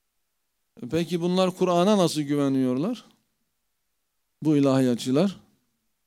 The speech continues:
E, Kur'an-ı Kerim o zaman yazıldı. Tamam da sonra nesilden nesile bin dört yüz sene geçti üzerinden. Nesilden nesile aktarılırken acaba haşa bir şey olmuş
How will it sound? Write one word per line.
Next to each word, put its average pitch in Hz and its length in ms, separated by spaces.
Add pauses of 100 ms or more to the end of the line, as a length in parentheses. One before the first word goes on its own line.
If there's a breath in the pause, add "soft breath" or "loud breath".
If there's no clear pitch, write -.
(400)
E, 139 40
Kur'an-ı 156 440
Kerim 175 260
o 180 80
zaman 147 300
yazıldı. 101 560 (960)
Tamam 185 360
da 147 260 (380)
sonra 160 380
nesilden 147 640
nesile 131 680
bin 139 180
dört 160 260
yüz 151 100
sene 175 240
geçti 113 340
üzerinden. 90 600 (920)
Nesilden 151 600
nesile 131 560 (840 soft breath)
aktarılırken 156 920
acaba 135 460
haşa 147 420
bir 139 60
şey 160 160
olmuş 135 720